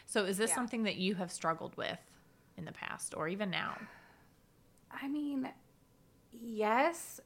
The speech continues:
Speaker 2: but I <laughs> feel like I am a little judgy and I'm totally calling myself out. But, like, my relationship with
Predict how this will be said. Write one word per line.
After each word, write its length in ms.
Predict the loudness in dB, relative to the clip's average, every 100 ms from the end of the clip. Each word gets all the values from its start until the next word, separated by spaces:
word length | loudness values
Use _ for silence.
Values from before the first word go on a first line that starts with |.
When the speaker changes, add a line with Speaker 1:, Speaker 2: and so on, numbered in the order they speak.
| -4
Speaker 2:
but 380 | 6 8 8 6 -6 -16 -18 -20 -20 -20 -20 -20 -20 _ 2
I 160 | 2
<laughs> 0 |
feel 680 | 2 -4 -8 -4 -2 4 2 2 -12 0
like 420 | 2 2 0 0 -6 -10 -6 -6 -4 6
I 720 | 10 10 10 6 4 4 2 -6 -4
am 160 | -2
a 80 | 0
little 320 | -2 -2 0
judgy 380 | 2 2 0 -2
and 100 | -2
I'm 100 | -4
totally 360 | -4 -2 -2 -2
calling 320 | 2 2 2
myself 380 | 0 -2 -2 0
out. 360 | 4 4 4 -2 -20 _ -12 2
But, 380 | 4 4 2 -4 -16 -20 -8
like, 240 | -6 -6 -10 -20 -20 -6
my 180 | -2
relationship 720 | 0 2 0 0 -2 -4 -4 -4
with 340 | -4 -2 -2